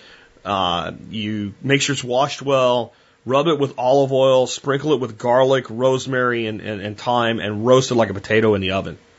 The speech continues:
They, they come out amazing. Cut 'em in half, long ways, not horizontal, uh, and do that, and put them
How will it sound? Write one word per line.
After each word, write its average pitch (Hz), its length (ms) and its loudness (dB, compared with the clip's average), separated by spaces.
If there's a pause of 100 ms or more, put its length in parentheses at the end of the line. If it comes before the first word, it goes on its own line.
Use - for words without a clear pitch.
(580)
They, 104 120 -2
they 120 180 -6
come 127 240 -4
out 117 100 4
amazing. 101 440 -2
Cut 147 180 0
'em 143 80 -2
in 117 60 -6
half, 127 460 0 (120)
long 123 420 2
ways, 101 220 -4
not 107 240 -6 (120)
horizontal, 117 720 0 (320)
uh, 104 200 4
and 110 120 -2
do 113 180 0
that, 104 140 4
and 82 100 -6
put 135 140 -2
them 117 240 -4